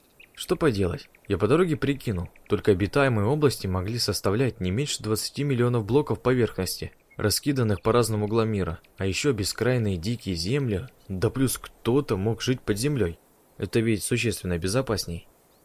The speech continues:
Да и много ли из тех семи тысяч зарегистрированных еще живы? Настроение снова упало. В таком угрюмом расположении духа я и остановился на свою последнюю стоянку на берегу.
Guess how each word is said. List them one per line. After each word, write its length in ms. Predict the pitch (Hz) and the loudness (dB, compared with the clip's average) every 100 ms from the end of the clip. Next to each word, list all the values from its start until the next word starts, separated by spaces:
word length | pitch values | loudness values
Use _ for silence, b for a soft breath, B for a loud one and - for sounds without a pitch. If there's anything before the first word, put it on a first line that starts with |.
| _ _ _ - | _ _ _ -8
Да 160 | 107 110 | 0 2
и 60 | |
много 340 | 117 147 156 120 | 4 2 2 4
ли 180 | 104 98 | 4 2
из 160 | - | 0
тех 240 | - 123 - | 2 2 2
семи 260 | 104 101 | -2 0
тысяч 400 | 95 107 98 92 | 0 -2 -2 -2
зарегистрированных 960 | 90 92 95 - 139 160 135 110 98 - | -2 0 -2 -2 0 2 2 2 -2 -2
еще 220 | 95 123 | -2 -2
живы? 380 | 117 113 87 85 - _ _ _ _ _ _ - | 0 0 -2 -6 -10 _ _ _ _ _ _ -6
Настроение 480 | 107 - 151 180 156 | -4 0 0 2 0
снова 300 | - 131 117 | 0 2 2
упало. 420 | 113 110 87 - - _ _ _ - | 2 0 -2 -4 -12 _ _ _ -6
В 60 | |
таком 320 | - 139 185 151 | -2 0 0 2
угрюмом 360 | 120 156 123 | 2 0 2
расположении 600 | 104 - 110 110 131 131 | 0 0 2 2 2 2
духа 320 | 107 120 123 110 | 0 0 -2 0
я 140 | 98 | 0
и 40 | |
остановился 600 | 95 - 101 131 139 - | 0 0 -2 0 -2 -2
на 80 | 101 | -4
свою 240 | 92 104 92 | 0 -2 0
последнюю 500 | 101 117 135 117 95 | -2 0 0 0 -2
стоянку 460 | - 107 95 - | 0 0 0 -2
на 100 | 92 | -2
берегу. 460 | 85 104 101 85 | 0 -2 -2 -4